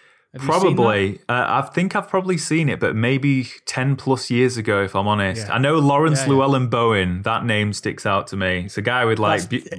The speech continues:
Speaker 1: Changing
Speaker 2: beautiful
Speaker 1: Rooms.
Speaker 2: hair. Oh, is it Changing Rooms, is it?
Speaker 1: <laughs>
Speaker 2: Mate, this is, I'm not very good at T V stuff. I ain't
Speaker 1: Yeah,
Speaker 2: had
Speaker 1: yeah.
Speaker 2: T V, um, in a long time. But yeah, I
Speaker 1: Yeah.
Speaker 2: think, I bet that, I bet it's the same sort of, you know,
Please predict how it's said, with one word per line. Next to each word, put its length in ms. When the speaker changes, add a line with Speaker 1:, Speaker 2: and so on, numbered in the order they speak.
Speaker 1:
Changing 280
Speaker 2:
beautiful 240
Speaker 1:
Rooms. 220
Speaker 2:
hair. 340
Oh, 40
is 120
it 80
Changing 340
Rooms, 260
is 140
it? 180
Speaker 1:
<laughs> 140
Speaker 2:
Mate, 280
this 240
is, 240
I'm 180
not 160
very 180
good 160
at 100
T 200
V 180
stuff. 380
I 140
ain't 80
Speaker 1:
Yeah, 60
Speaker 2:
had 100
Speaker 1:
yeah. 40
Speaker 2:
T 220
V, 300
um, 300
in 80
a 60
long 240
time. 400
But 160
yeah, 260
I 40
Speaker 1:
Yeah. 60
Speaker 2:
think, 140
I 80
bet 220
that, 160
I 40
bet 140
it's 140
the 100
same 300
sort 340
of, 180
you 80
know, 280